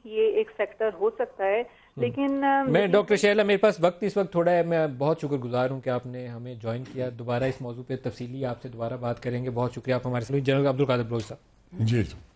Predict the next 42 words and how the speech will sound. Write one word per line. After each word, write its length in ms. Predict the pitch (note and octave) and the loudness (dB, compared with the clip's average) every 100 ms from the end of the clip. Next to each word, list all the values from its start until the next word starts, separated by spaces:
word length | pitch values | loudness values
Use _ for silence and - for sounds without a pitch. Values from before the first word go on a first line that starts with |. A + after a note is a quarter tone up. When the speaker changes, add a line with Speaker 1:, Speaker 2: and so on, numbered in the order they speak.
| _ _ _ _ _ _ _ _ _ _ _ _ | _ _ _ _ _ _ _ _ _ _ _ _
Speaker 2:
ये 120 | D3+ F3+ | 2 4
कहती 300 | G3 G3 G3+ | 4 4 4
है 120 | G3+ | 4
जी 80 | G3+ | 2
कि 100 | G#3 | 2
वजारत 540 | C#3+ B2 C#3+ D3 - | 0 2 4 4 2
दाखिला 540 | F3 C#3+ C3+ - E3 | 4 4 4 4 4
लीडरशिप 500 | D#3 C3 C3+ D#3 D#3 | 4 2 2 2 0
प्रोवाइड 300 | - B2+ A#2 | 0 2 2
नहीं 120 | A2+ A#2+ | 0 -4
कर 120 | A2+ | -4
सकी। 280 | - A#2+ D3+ | -4 -6 -2
कौन 240 | D#3 E3 | 2 2
लीडरशिप 380 | C3+ A#2+ G#2+ - | 2 0 -2 -4
प्रोवाइड 260 | A2+ A2 | -6 -6
करेगा? 300 | - A2+ C3+ | -8 -14 -12
हमारे 340 | B2+ B2+ B2 C3+ | -8 -2 2 2
लोगों 260 | B2 A#2+ | 2 -2
की 120 | C#3 C3+ | -2 -2
जानें 440 | A2+ A2+ C3+ B2 - _ _ _ _ | 0 0 -2 -4 -10 _ _ _ _
वो 120 | B2+ | 0
जा 200 | C#3+ A#2 | 2 2
रही 140 | G#2 G#2 | 0 -4
हैं। 240 | A2 A#2 - _ | -12 -20 -20 _
हम 140 | A#2+ | -6
कहते 280 | B2 C#3 C#3 | 0 0 2
हैं 100 | D3 | 0
कि 80 | C#3 | 0
हमारे 300 | B2 A#2+ C3 | -2 0 0
मुल्क 260 | B2+ B2 C#3 | 0 0 0
की 100 | C#3+ | -4
सिक्योरिटी 400 | - C#3+ C#3+ D3 | 2 2 4 0
खतरे 320 | A#2 G#2+ G#2+ | -2 -4 -6
में 140 | G#2+ | -6
है। 260 | A2 - - - - _ _ _ _ | -10 -18 -20 -20 -20 _ _ _ _
Speaker 3:
देखिए 220 | A3 C#4 | -2 0
मलिक 220 | C4 - | 2 0
साहब, 220 | E3 - D#3 | 0 -2 0
बात 180 | E3+ F3 F3 | -2 0 0
यह 120 | D#3 | 2
है 80 | D#3+ | 2
कि 140 | E3+ | 2